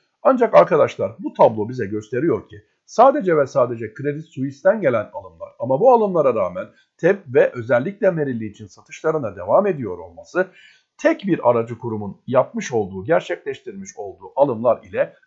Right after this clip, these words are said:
endeksin çok fazla bir yere gitme ihtimalinin olduğunu söyleyebilmek mümkün değil. Zira alımlar Türk Hava Yolları ve Turkcell üzerinde yoğunlaştığı için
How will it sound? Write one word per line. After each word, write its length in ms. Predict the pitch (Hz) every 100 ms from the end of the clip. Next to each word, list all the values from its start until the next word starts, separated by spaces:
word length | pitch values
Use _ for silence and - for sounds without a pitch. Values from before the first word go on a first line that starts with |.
| _
endeksin 560 | 226 170 113 - 120 143
çok 340 | - 220 214 -
fazla 440 | 131 131 185 156
bir 140 | 135
yere 280 | 104 101 98
gitme 380 | 95 131 - 165
ihtimalinin 680 | - - 107 101 95 92 92 _
olduğunu 460 | 151 147 110 92
söyleyebilmek 800 | 95 165 143 107 90 90 90 90
mümkün 380 | 120 120 139 151
değil. 200 | 170 208 - _ _
Zira 560 | 127 165 285 151 90 -
alımlar 580 | 120 127 110 113 196 - _ _
Türk 220 | - 196 202
Hava 160 | 214
Yolları 560 | 202 170 135 117 160 123
ve 180 | 131 -
Turkcell 540 | 285 277 - 139 -
üzerinde 480 | 120 110 107 98 95
yoğunlaştığı 720 | 95 107 104 98 95 - 95
için 360 | 87 - 180